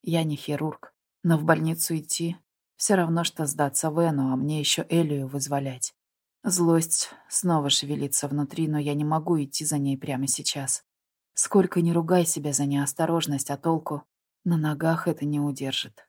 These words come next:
Спасибо, надо сказать, что вообще жив. Ладно, хоть обезболивающего достаточно.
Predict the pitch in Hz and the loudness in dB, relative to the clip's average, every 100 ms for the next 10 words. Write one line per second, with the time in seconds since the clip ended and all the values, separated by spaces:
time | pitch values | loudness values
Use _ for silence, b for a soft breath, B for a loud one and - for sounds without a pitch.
0 | _ _ _ _ - - 165 - 185 165 | _ _ _ _ -6 -4 -2 0 0 2
1 | 143 135 - 160 156 151 - 135 139 139 | 0 0 -4 -4 -2 -2 -4 -4 -4 0
2 | - 175 143 135 - _ _ _ _ _ | 2 2 0 -4 -10 _ _ _ _ _
3 | _ _ _ - 175 170 175 170 180 180 | _ _ _ 0 4 4 4 0 0 0
4 | 170 175 170 143 135 135 135 - 143 147 | 0 0 -2 -2 -2 -4 -2 -2 -2 -4
5 | 143 - 135 123 - 139 131 | -4 -4 -8 -6 -6 -6 -10